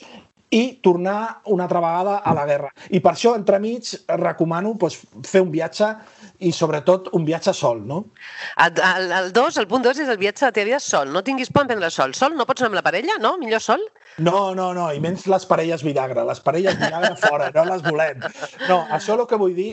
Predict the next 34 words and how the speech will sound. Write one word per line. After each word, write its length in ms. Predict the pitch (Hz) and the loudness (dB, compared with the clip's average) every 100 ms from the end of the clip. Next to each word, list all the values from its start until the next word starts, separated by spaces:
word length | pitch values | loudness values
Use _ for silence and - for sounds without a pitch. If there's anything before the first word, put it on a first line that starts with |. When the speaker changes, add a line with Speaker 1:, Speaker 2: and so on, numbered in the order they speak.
| - | -6
Speaker 1:
és 140 | 165 - | -6 0
que, 140 | 190 | 2
eh, 960 | 185 175 143 151 143 139 131 127 117 - - | 2 0 -4 -2 -2 -4 -4 -6 -8 -8 2
quan 180 | 165 151 | 2 2
estàs 220 | 220 214 | -2 -2
muntant 260 | 240 214 196 | 2 2 2
una 100 | 175 | -4
startup, 640 | - 160 147 208 202 233 - | -4 -4 0 0 0 -8 -8
això 180 | - 175 | -2 0
és 60 | 208 | 0
el 80 | |
mateix 260 | 185 180 165 | -2 -2 0
que 120 | 170 | -2
un 80 | 139 | -2
viatge, 340 | 135 123 113 | -4 -4 -8
no? 140 | 131 196 - - | -6 -8 -12 -18
Sempre 400 | - 226 233 240 | 0 2 4 2
vas 320 | 220 226 233 - | 0 -2 -4 -2
com 220 | 196 185 | 0 0
un 180 | 196 190 | -4 -2
pidolaire, 600 | 220 196 170 185 196 185 | 2 2 2 -2 -2 -2
no? 140 | 170 202 | -2 -2
Buscant 360 | 175 - 185 | -2 0 -2
socis 640 | - 202 220 - 196 220 202 | 0 0 0 0 0 0 0
i, 120 | 180 175 - - - | 0 -2 -14 -4 2
perquè 280 | 175 185 160 | 2 2 2
et 40 | |
dona 240 | 240 233 175 | 2 0 4
por 180 | 240 214 | 4 4
fer-ho 300 | 170 147 123 | 0 0 -2
sol. 320 | 143 117 95 _ _ _ _ | -2 -2 -4 _ _ _ _
Dona 240 | 180 233 220 160 | 2 2 2 0
por 160 | 208 | 0
fer-ho 180 | 196 | 0